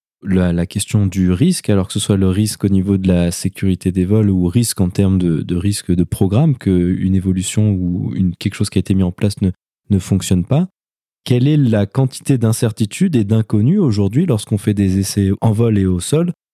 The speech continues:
On imagine qu'il y a beaucoup de modélisation aujourd'hui, d'outils informatiques qui permettent de, de prédire un certain nombre de, de comportements.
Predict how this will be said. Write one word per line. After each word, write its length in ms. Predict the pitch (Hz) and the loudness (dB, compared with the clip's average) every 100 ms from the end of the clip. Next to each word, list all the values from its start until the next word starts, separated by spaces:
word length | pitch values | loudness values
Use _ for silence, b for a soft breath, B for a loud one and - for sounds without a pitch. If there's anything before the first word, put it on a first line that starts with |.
| _ | _
On 120 | 117 107 | 0 2
imagine 340 | 104 98 123 | 2 0 -2
qu'il 120 | 113 | -2
y 20 | |
a 40 | 90 | -2
beaucoup 320 | 95 101 117 | 0 0 0
de 60 | 101 | 2
modélisation 800 | 104 110 107 104 107 110 156 147 | 0 2 0 2 0 0 0 0
aujourd'hui, 460 | 110 107 113 135 | 0 0 0 -2
d'outils 300 | 101 92 - | -2 -4 -2
informatiques 520 | 110 113 110 117 135 | -2 0 0 0 -4
qui 140 | - - | -4 -4
permettent 440 | 101 95 101 98 | -2 0 0 -2
de, 160 | 98 87 _ _ - | -2 -4 _ _ -4
de 60 | |
prédire 540 | 92 - 113 110 165 147 | -4 -2 -2 0 0 2
un 60 | |
certain 360 | 107 113 - 110 | 0 -2 -2 0
nombre 180 | 110 107 | 0 0
de, 220 | 92 90 | 0 -2
de 160 | 95 90 | -2 -2
comportements. 720 | - 98 101 - 92 127 | 0 0 -2 0 0 0